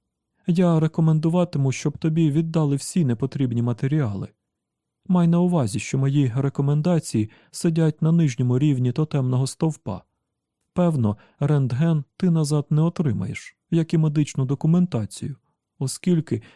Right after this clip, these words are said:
він не мав права тобі їх передавати. А якщо я поясню вам, що не маю цих речей,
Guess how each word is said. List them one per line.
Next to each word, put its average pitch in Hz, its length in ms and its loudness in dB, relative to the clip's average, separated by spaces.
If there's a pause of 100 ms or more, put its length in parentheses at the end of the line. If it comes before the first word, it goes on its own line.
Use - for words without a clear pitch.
він 170 220 2
не 180 80 4
мав 151 260 0
права 143 320 -2
тобі 104 280 -4
їх 92 380 -4
передавати. 147 800 -4 (720)
А 151 220 -2
якщо 165 400 0
я 175 120 0
поясню 170 520 0
вам, 147 240 0
що - 220 -4
не 180 120 2
маю 147 260 0
цих 113 260 -6
речей, 143 500 -4